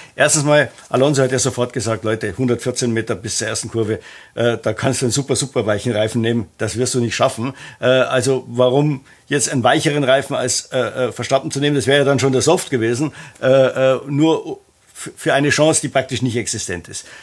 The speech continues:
Das mit dem harten Reifen, frühes Safety Car, okay, ich glaube nicht, dass der reingekommen wäre. Der hätte Track Position, auf Track Position gesetzt.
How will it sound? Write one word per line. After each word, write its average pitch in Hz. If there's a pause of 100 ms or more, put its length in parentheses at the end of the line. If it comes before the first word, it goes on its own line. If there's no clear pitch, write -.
(180)
Das 147
mit 190
dem 175
harten 175
Reifen, 156
frühes 170
Safety 156
Car, 143
okay, 135
ich -
glaube 131
nicht, 185
dass 131
der 131
reingekommen 127
wäre. 110
Der 110
hätte 123
Track -
Position, 139
auf -
Track 139
Position 135
gesetzt. 123